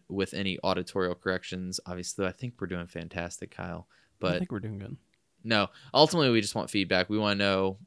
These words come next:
Speaker 1: what it is that you're drinking, what it is that you're, that you want us to try on the episode, and we will, and we will do so.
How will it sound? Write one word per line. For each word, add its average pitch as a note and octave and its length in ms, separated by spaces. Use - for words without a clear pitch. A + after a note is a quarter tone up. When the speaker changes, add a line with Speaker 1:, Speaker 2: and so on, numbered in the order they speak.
Speaker 1:
what A#2 320
it B2 100
is A2+ 180
that A2 80
you're G#2 140
drinking, G2 500
what A#2 280
it A2+ 120
is G#2+ 180
that E2 80
you're, F#2 340
that A2+ 80
you F#2+ 140
want G#2+ 240
us G#2 180
to G#2+ 60
try G2+ 200
on F#2+ 100
the F2 120
episode, F2+ 400
and F2+ 80
we G2+ 100
will, F2+ 160
and G2 80
we G#2 100
will G#2 80
do B2 140
so. D#2 280